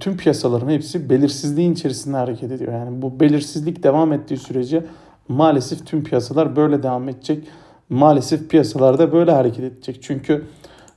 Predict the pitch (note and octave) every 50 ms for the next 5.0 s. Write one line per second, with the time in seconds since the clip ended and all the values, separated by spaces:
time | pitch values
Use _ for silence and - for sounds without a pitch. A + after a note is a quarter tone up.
0 | - - - B2+ A#2+ A#2 A#2+ B2+ C3 C#3 - - - - - - - - - -
1 | - - - - F#3+ F#3+ F3+ F3 - F#3+ F#3 F3+ E3+ F#3 F3+ F3+ - - D#3 D#3
2 | - - F3 F3 F3 E3+ C3+ D3+ D3 D3 D3 C#3+ - - - D3 D3 D#3+ E3 D#3+
3 | D#3+ D3+ C#3 - - D3 D#3 D#3+ D#3+ D3+ D#3 D3+ D3 - - D#3+ D3+ D#3 - D#3+
4 | D#3+ D#3 D#3 D3 D#3 D#3+ D#3+ - - - - - C#3+ C#3 C#3+ D3 D3 D3 D3 D3